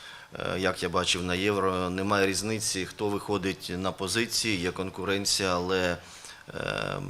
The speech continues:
стиль гри не міня-, не змінюється. І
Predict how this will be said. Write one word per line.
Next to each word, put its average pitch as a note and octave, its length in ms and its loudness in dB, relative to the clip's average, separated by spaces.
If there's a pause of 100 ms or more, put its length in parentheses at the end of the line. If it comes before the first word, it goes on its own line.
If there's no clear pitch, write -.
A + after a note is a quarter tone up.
стиль C3 420 4
гри A2 180 4
не G#2 160 0
міня-, A2 340 0
не A2+ 140 0
змінюється. D#2+ 800 0 (200)
І E2 340 -4